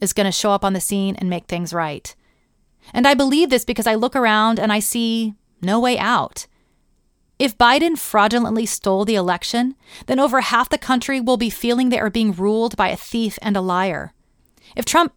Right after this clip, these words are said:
remains president or takes a seat back, almost half the country will feel cheated. No way does a victory for either man unify this country.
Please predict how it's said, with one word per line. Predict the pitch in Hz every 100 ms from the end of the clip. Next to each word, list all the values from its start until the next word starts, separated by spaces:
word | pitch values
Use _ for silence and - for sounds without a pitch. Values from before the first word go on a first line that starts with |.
| _ -
remains | 220 233 247
president | - 226 226 294 294
or | 196
takes | - 233 -
a |
seat | - 233 233
back, | 277 302 - _ _ - -
almost | 277 302 302
half | - 277
the | 285
country | - 277 247 277
will | 226 262
feel | 247 262 240
cheated. | - - 302 285 110 - _ _ _ _ _ - -
No | 311 392
way | 370 392
does | 403 330
a |
victory | 226 285 285
for | 247 -
either | 226 311 311
man | 285 254
unify | 226 294 285 240
this | 226 214
country. | - 285 - - 185